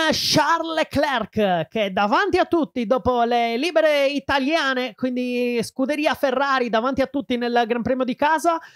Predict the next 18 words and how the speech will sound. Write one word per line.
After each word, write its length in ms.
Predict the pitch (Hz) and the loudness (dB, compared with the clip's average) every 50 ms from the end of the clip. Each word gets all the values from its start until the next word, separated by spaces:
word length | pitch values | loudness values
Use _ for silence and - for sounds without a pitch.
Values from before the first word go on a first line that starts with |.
| _ - | _ -6
Max 320 | 247 285 320 - - 311 | -4 -4 -4 -2 -4 -2
Verstappen 480 | 254 294 277 247 - 330 285 - 277 269 | 0 0 0 0 -2 -2 0 0 0 0
e 60 | 262 | 0
Fernando 360 | - 269 247 277 330 339 320 | 0 0 -2 0 -2 0 2
Alonso, 380 | 247 269 311 359 320 - 254 220 | 2 2 2 0 0 0 2 2
Lewis 340 | 208 214 302 330 302 208 269 | 2 2 2 0 2 0 0
Hamilton 340 | 285 269 254 202 - 233 | -2 -2 -2 -2 -2 -2
solo 220 | 214 - 277 262 240 | 0 2 2 2 2
quarto, 460 | - - 269 277 320 302 - - 190 | 2 2 0 0 0 -2 -2 -2 0
però 180 | - 190 196 190 | 0 2 0 0
ha 40 | |
fatto 200 | - - 175 - | 0 -2 -4 -2
il 80 | 185 170 | -2 -2
suo 120 | - 196 | -2 -2
miglior 320 | 185 190 190 190 190 180 - | -2 -2 0 0 0 0 0
tempo 320 | - 220 208 190 - 180 | -2 -4 -4 -2 -4 -4
con 360 | - 190 175 170 175 170 165 165 | -2 -2 -2 -2 -2 -4 -4 -2
gomma, 440 | 160 220 262 269 247 226 190 170 | 0 0 0 0 0 -2 -2 -2